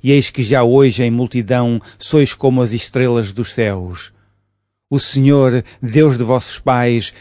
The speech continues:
vos aumente como sois, ainda mil vezes mais, e vos abençoe como vos tem falado. Como suportaria eu sozinho as vossas moléstias e as vossas cargas e as vossas diferenças?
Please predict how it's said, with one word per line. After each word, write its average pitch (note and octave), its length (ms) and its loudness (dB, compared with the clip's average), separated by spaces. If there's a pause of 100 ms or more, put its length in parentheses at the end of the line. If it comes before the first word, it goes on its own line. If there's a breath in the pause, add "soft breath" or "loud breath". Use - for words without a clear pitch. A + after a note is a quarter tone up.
(100)
vos C3 280 2
aumente B2+ 720 0 (180 soft breath)
como C#3+ 300 2
sois, A2+ 580 0 (160 soft breath)
ainda B2 320 2
mil D3 260 2
vezes A#2 500 0
mais, A#2+ 500 0
e A#2+ 60 -2
vos A2+ 200 -4
abençoe A2+ 760 -2 (220 soft breath)
como B2+ 240 0
vos G#2+ 200 -8
tem A#2 200 -4
falado. F#2+ 680 -4 (1000)
Como D#3+ 220 4
suportaria C3+ 680 0
eu C3 200 4
sozinho B2 680 0
as A2 100 -4
vossas A2 400 -4
moléstias A#2 760 -4 (200 loud breath)
e C#3 80 0
as B2 120 2
vossas B2 400 -4
cargas A#2+ 560 -2 (180 loud breath)
e F3+ 100 0
as D3 80 0
vossas A#2 380 -2
diferenças? - 1040 -8